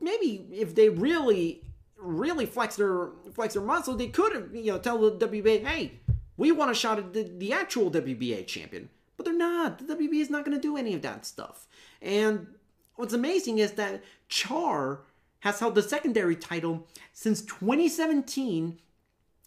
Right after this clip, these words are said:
and he has yet to defend the title once. Man, no, um, Trevor Bryan has held the title since August of last year. He has not defended the title once. So you have two guys who have held the title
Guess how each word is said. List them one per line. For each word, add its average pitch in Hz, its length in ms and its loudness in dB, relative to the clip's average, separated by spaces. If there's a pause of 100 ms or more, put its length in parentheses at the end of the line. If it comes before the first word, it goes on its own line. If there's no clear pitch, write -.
(120)
and 180 140 -4
he 175 100 -2
has 156 220 -4
yet 165 340 -2
to 233 100 -6
defend 208 640 -2
the 214 80 0
title 214 800 0
once. 135 840 -4 (680)
Man, 135 420 -4
no, 170 220 -2
um, 156 680 -2
Trevor 175 300 0
Bryan 208 360 2
has 233 120 0
held 220 160 0
the 226 60 -4
title 233 380 0 (160)
since 202 380 0 (100)
August 143 340 -2
of 226 120 0 (160)
last 302 400 -2
year. 156 360 -4 (500)
He 120 140 -14
has - 180 -10
not 180 260 0
defended 240 440 -2
the 233 80 2
title 196 560 -4
once. 151 320 2
So 175 60 4
you 254 260 4
have 196 400 -2 (360)
two 311 300 4
guys 151 560 -2 (180)
who 220 140 0
have 190 160 2
held 240 460 0
the 262 100 -2
title 202 560 -2